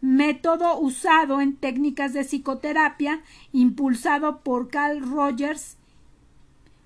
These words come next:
Asociación libre, método usado por Freud, o ideado, más bien ideado por Fro-, Freud, en el que se deja hablar libremente a la persona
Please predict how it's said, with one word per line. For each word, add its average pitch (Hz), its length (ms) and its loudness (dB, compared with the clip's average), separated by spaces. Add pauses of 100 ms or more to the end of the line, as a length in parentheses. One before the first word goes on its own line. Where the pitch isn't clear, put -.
(300)
Asociación 294 1200 0
libre, 311 500 0 (440)
método 320 680 2
usado 294 600 0
por 226 200 -2
Freud, 277 440 0 (300)
o 220 220 -8
ideado, 277 680 0
más 262 200 -4
bien 254 240 0
ideado 277 520 0
por 220 160 -10
Fro-, 277 380 -4
Freud, 285 440 -6 (640)
en 254 220 4
el 254 200 2
que 262 140 -2
se 262 180 -6
deja 311 340 0
hablar 285 340 0
libremente 294 640 0
a 302 60 0
la 311 200 2
persona 320 580 -2